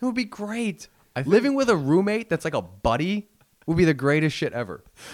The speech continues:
Speaker 2: No, I don't know why you had to make us friends. I was really getting into the idea of
Speaker 1: Lovers.
Speaker 2: us being <laughs> husbands. Yeah.
Speaker 1: The idea of living with, yeah.
Speaker 2: I was about to take you in as a lover.
Speaker 1: I imagine, obviously, like, like,
Speaker 2: It's
Speaker 1: gay
Speaker 2: gonna hurt. <laughs>
Speaker 1: What's gonna hurt?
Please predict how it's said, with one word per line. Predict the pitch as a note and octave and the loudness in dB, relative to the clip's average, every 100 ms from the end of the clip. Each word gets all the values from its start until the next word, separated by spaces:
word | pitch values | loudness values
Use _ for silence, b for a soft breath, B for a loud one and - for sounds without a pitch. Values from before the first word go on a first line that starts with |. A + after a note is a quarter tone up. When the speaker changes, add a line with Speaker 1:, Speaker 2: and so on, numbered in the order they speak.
| G#3 G3 E3+ B - | -18 -16 -16 B -12
Speaker 2:
No, | E3 E3 | -10 -4
I | D#3+ | -4
don't | F3 | 0
know | |
why | C3+ B2 | 0 2
you | |
had | A2 G#2+ | 0 -2
to | |
make | G#2+ G#2 | -4 -4
us | G2+ | -6
friends. | - C3+ C3 A2+ | -6 -2 -2 0
I | A#2+ | 2
was | D3+ C3 | 2 2
really | A#2+ A#2+ | 2 0
getting | A#2 A#2 A#2 | -2 -4 -8
into | A#2 | -4
the | A2+ B2 | 2 4
idea | A#2+ A#2+ | 6 4
of | B2 | 4
Speaker 1:
Lovers. | A#2+ | 0
Speaker 2:
us | |
being | D#3 C#3 | 0 0
<laughs> | - | 2
husbands. | G#3 - C3+ A2+ C3 | 0 0 -2 0 -2
Yeah. | D3 | 0
Speaker 1:
The | - - B2 | 0 2 4
idea | B2 C#3+ D#3+ D3 | 4 4 4 2
of | B2+ | 0
living | C3+ C#3+ | 0 0
with, | C#3 D3 - A#3 | 0 -2 -4 0
yeah. | D4 D4+ - | 2 0 2
Speaker 2:
I | A2 | 2
was | B2+ | 2
about | C3+ C3+ | 2 0
to | - | 0
take | C3+ B2 | -2 0
you | C#3 B2+ | -2 -2
in | |
as | B2 | -2
a | A#2+ | -2
lover. | C3 B2+ G2+ G2+ _ - | -4 -4 -6 -8 _ -6
Speaker 1:
I | G3 A3+ | -2 0
imagine, | F#3+ F3+ F3+ E3+ D#3+ | 0 0 0 0 -4
obviously, | A#2 B2+ C3+ - B2 B2 - | -4 -4 -4 -4 -4 -4 -6
like, | G#2 G#2 - _ _ _ - | -6 -6 -8 _ _ _ -14
like, | G#2 G2+ - | -12 -12 -8
Speaker 2:
It's | B2 G#2+ | -6 -2
Speaker 1:
gay | |
Speaker 2:
gonna | G3 G#2+ | -2 -2
hurt. | F#2+ A#2+ F#2 _ _ _ _ C3+ | 0 0 0 _ _ _ _ -2
<laughs> | - - - - | -2 -2 0 2
Speaker 1:
What's | C#3+ C#3+ | 2 2
gonna | D3+ | 2
hurt? | A#2 A2 | 2 0